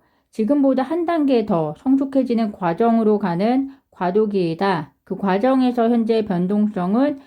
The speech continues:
과거와 다르게 만들어지고 있다라고 구독자분들이 생각하시면 어떨까라는 생각이 듭니다.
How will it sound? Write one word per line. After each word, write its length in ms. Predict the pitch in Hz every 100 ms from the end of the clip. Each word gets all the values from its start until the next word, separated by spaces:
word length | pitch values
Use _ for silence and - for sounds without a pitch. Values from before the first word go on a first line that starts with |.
| _ _
과거와 460 | - 190 226 220
다르게 480 | 220 175 180 233 214
만들어지고 680 | 170 170 175 190 185 185 180
있다라고 960 | 151 - 180 165 156 165 170 180 190
구독자분들이 960 | - 185 180 208 175 180 170 175 262 285 - _
생각하시면 800 | - 233 240 233 214 - 208 202
어떨까라는 680 | 170 - 185 202 196 165 175
생각이 360 | 202 196 196 185
듭니다. 580 | 170 170 165 156 160